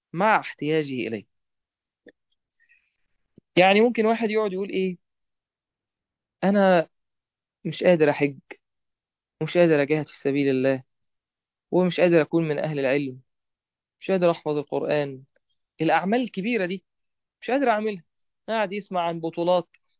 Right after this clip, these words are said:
ويشوف الناس حواليه، ده بيطلب علم وده بيعمل كذا، وأنا مش عارف. فالإنسان يصاب بالإحباط، يقول: "خلاص، يعني هو الأعمال اليسيرة بتاعتي، أنا بعمل أعمال صغيرة على قدي. هي الأعمال دي يعني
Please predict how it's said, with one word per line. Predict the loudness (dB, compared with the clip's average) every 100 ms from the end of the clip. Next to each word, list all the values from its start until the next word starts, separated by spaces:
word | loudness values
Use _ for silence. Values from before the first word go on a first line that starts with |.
| _ -8
ويشوف | -6 -6 0
الناس | 4 4 4
حواليه، | 4 6 8 6
ده | 6 4
بيطلب | 4 0 0 0
علم | 2 0 -2
وده | 0 2
بيعمل | 2 0 -2
كذا، | -6 -6 -6 -14 _ _ _ _ _ _ _ _
وأنا | 4 4
مش | 4 4
عارف. | 4 2 _ _ _ _ _ _ _ _ _ _ _ _
فالإنسان | 4 4 4 4 4
يصاب | 2 2 -2 0
بالإحباط، | -4 -4 -4 -2 -2 -4
يقول: | -10
"خلاص، | -4 0 0 0
يعني | 0 0 0
هو | -2
الأعمال | 0 0 -2 -2
اليسيرة | -4 -2 -4
بتاعتي، | 0 0 0 -4
أنا | -2
بعمل | 0 0 0
أعمال | -4 -6 -4
صغيرة | 0 4 4
على | 4 2
قدي. | -2 -6 -20 _ _ _ _ _ _ _ _ _ 0
هي | 2
الأعمال | 4 2 0 -2
دي |
يعني | -2 -2 -2 -8